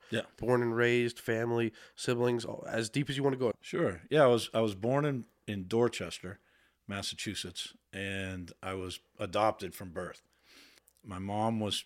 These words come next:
Speaker 1: young. She was in high school, got pregnant, and this is pre Roe versus Wade. To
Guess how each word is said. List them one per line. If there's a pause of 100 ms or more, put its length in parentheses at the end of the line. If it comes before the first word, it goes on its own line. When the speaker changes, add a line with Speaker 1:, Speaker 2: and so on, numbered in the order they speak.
Speaker 1:
young.
She
was
in
high
school, (720)
got
pregnant, (160)
and
this
is (140)
pre (960)
Roe
versus
Wade.
To